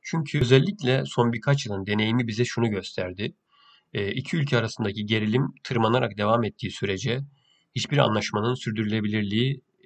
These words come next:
kalmamıştır. E, bunu yaşadık, bunu tecrübe ettik. Ayrıca iki bin on beşteki anlaşmanın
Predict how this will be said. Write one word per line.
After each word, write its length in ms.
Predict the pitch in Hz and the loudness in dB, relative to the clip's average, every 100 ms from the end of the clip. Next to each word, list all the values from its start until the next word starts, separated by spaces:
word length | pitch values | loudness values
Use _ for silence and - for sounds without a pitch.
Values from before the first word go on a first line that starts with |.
| _ | _
kalmamıştır. 720 | 110 110 95 135 - - - | 2 2 2 -6 -8 -8 -8
E, 420 | - 120 120 - 131 | -6 -4 -4 -4 -2
bunu 200 | 110 104 | -2 -2
yaşadık, 400 | 101 98 101 - | -4 -8 -10 -6
bunu 160 | 117 104 | -6 -4
tecrübe 380 | 95 95 95 - | -6 -6 -4 -6
ettik. 320 | - - 139 _ | -8 -12 -12 _
Ayrıca 480 | 151 151 143 165 185 - - | 0 2 2 0 -2 -6 -14
iki 180 | 139 139 | 0 4
bin 40 | |
on 140 | 147 | 6
beşteki 360 | 147 139 139 135 | 4 2 0 2
anlaşmanın 640 | 131 131 - 123 147 151 | 2 2 2 0 0 -4